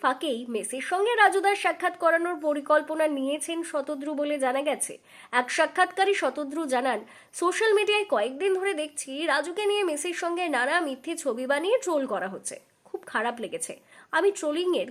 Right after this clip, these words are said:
ঘোর বিরোধী। তিনি আরও বলেন, "আমি ঠিক করেছি এই কল্পনাকেই বাস্তব করব। রাজুর সঙ্গে মেসির দেখা করাবো। আমরা বাঙালিরা পরোটা খেতে ভালোবাসি, তাই মেসির হাতে পরোটা তুলে দিয়ে বলবো,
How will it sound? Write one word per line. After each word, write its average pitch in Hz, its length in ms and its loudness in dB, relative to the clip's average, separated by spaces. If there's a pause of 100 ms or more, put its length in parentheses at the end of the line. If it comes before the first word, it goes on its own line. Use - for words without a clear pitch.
ঘোর 285 220 -2
বিরোধী। 196 420 -6 (360)
তিনি 311 200 2
আরও 302 240 6
বলেন, 269 320 2 (180)
"আমি 320 280 6
ঠিক 392 220 0
করেছি 254 480 -2 (200)
এই 285 140 0
কল্পনাকেই 254 760 -2
বাস্তব 240 420 -4
করব। 196 400 -6 (380)
রাজুর 269 300 6
সঙ্গে 349 380 0
মেসির 269 320 -4
দেখা 208 240 -6
করাবো। 185 420 -6 (340)
আমরা 330 260 8
বাঙালিরা 330 540 6
পরোটা 285 380 6
খেতে 294 260 -6
ভালোবাসি, 247 680 -4 (140)
তাই 254 120 0
মেসির 330 380 0
হাতে 359 240 2
পরোটা 311 380 4
তুলে 311 240 -4
দিয়ে 311 200 -4
বলবো, 262 480 0